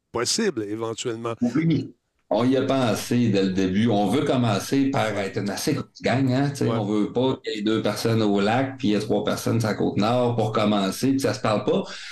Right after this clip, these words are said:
Speaker 2: Donc là, on amène tout le monde, mais on y a pensé au début, puis ça serait vraiment le fun, justement, d'avoir, euh, d'autres,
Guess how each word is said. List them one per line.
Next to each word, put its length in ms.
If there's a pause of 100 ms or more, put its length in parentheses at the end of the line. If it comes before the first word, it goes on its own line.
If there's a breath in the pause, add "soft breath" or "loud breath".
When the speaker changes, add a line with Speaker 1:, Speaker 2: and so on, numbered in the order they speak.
(140 loud breath)
Speaker 2:
Donc 300
là, 80
on 100
amène 360
tout 120
le 80
monde, 340
mais 140
on 160
y 140
a 60
pensé 340
au 60
début, 280
puis 100
ça 140
serait 280
vraiment 520
le 60
fun, 260
justement, 800
d'avoir, 680 (380 loud breath)
euh, 680
d'autres, 420